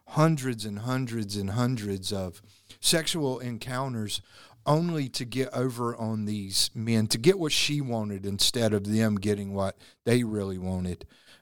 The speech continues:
And it was, had almost destroyed her life. These people that she had refused to forgive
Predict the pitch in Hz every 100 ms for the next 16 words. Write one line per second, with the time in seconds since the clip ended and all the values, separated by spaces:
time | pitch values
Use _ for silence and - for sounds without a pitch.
0 | - 117 117 120 - 135 135 117 107 95
1 | - - - 127 107 98 - - 120 131
2 | 113 - 110 - 123 113 110 95 104 92
3 | 87 _ _ - 98 104 98 90 - -
4 | - _ _ _ 123 - - 131 117 98
5 | - _ _ _ _ _ _ 107 110 104
6 | - 127 117 104 98 - 110 110 - 120
7 | - 113 101 95 92 87 -